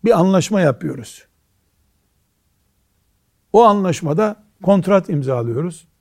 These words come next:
protokol imzalıyoruz. O mu sadece söz? Eğer insanın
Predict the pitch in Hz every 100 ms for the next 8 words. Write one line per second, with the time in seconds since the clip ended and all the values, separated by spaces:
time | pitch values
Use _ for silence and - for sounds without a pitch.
0 | - 165 160 165 185 147 139 131 120 120
1 | 113 - - 170 294 330 254 139 120 117
2 | 113 95 - 98 _ _ _ _ _ _
3 | _ _ _ _ - 147 214 233 208 202
4 | 226 247 170